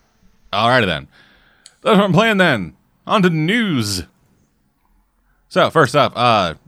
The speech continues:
Days Gone. The game that, for some reason, is getting a whole lot of fucking oomph behind it, has been delayed. Originally com-, originally coming out on February twenty-second, it is now gonna be coming out on April twenty-sixth.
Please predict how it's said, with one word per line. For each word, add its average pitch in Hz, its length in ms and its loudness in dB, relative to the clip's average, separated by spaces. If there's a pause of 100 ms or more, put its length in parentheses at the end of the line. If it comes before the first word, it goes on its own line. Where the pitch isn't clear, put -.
(100)
Days 190 260 -2
Gone. 127 420 -4 (720)
The 127 220 -4
game 147 360 -2
that, 127 280 -4 (600)
for 190 220 -2
some 294 260 0
reason, 175 520 -2
is 139 180 -4
getting 185 260 -2
a 156 80 0
whole 202 160 0
lot 196 200 2
of 165 100 -2
fucking 160 520 -2 (520)
oomph 185 260 0
behind 131 380 0
it, - 120 -4 (1000)
has 180 160 0
been 185 100 0
delayed. 90 360 -4 (2000)
Originally 143 220 0 (140)
com-, 117 100 -6
originally 135 220 -4
coming 135 200 -2
out 131 100 2
on 123 60 -4
February 127 400 -2
twenty-second, 156 520 -4
it 123 100 -4
is 117 80 -8
now 139 120 0
gonna 131 100 -2
be 123 60 -4
coming 120 200 -2
out 113 60 2
on 107 80 -6
April 107 180 -6
twenty-sixth. - 680 -8